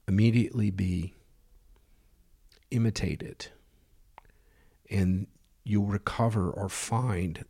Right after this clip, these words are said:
that kind of Zen-like feeling. I was there, and I'm not, I was not there. I was on a journey that intersected with an old monk who served his people. They were my enemy, himself, not to be accused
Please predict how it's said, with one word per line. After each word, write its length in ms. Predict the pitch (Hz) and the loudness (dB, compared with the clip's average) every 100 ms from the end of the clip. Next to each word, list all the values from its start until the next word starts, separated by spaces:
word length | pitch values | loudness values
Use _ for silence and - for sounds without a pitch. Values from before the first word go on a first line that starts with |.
| - | -6
that 180 | 90 | -6
kind 280 | - 104 101 | -4 -2 -2
of 140 | 98 92 | -2 -2
Zen-like 560 | 95 92 92 80 - | 0 0 0 -4 -8
feeling. 420 | - 90 - - - _ _ - _ _ _ _ _ - _ - | -6 -6 -6 -12 -16 _ _ -20 _ _ _ _ _ -20 _ -6
I 40 | 104 | -4
was 260 | 90 87 | -2 -2
there, 340 | 95 95 147 160 _ _ - | 0 0 0 -6 _ _ -10
and 140 | 113 | -4
I'm 220 | 117 113 113 | -2 -2 -2
not, 220 | 104 - | -2 -4
I 100 | - | -2
was 240 | 113 104 - | -2 -2 -2
not 240 | 107 - | -2 -4
there. 320 | - - - - _ _ - - - - | -8 -12 -18 -20 _ _ -20 -20 -20 -6
I 60 | 92 | -2
was 140 | 95 | 2
on 140 | 104 101 | 2 2
a 80 | |
journey 440 | 92 95 101 110 120 | 2 2 2 4 2
that 160 | 98 | 0
intersected 760 | - 107 110 - 110 - 113 - | 0 0 0 0 -2 0 -4 -2
with 180 | 101 95 | -4 -2
an 140 | 92 | -4
old 340 | - 98 104 104 | -2 0 0 2
monk 380 | 101 113 151 - - _ - - - - | 2 2 0 -4 -18 _ -20 -20 -20 -6
who 120 | 98 | -2
served 440 | 95 - 101 92 - | 0 4 4 2 -2
his 200 | 92 - | -4 -4
people. 420 | - 87 - 131 - _ _ - | -2 -2 -4 -6 -12 _ _ -4
They 80 | 85 | -2
were 140 | 76 | 0
my 200 | 82 76 | -2 -4
enemy, 520 | - 76 73 71 110 - _ _ - - | -4 -4 -2 -2 -4 -6 _ _ -20 -8
himself, 840 | - 110 98 - 110 95 147 - - - - _ - | 0 2 2 2 4 2 0 -6 -20 -20 -20 _ -2
not 400 | 92 98 135 - | 2 2 2 -2
to 80 | |
be 160 | - 104 | -2 0
accused 600 | 92 - - 82 82 - | -2 -4 -4 -4 -4 -8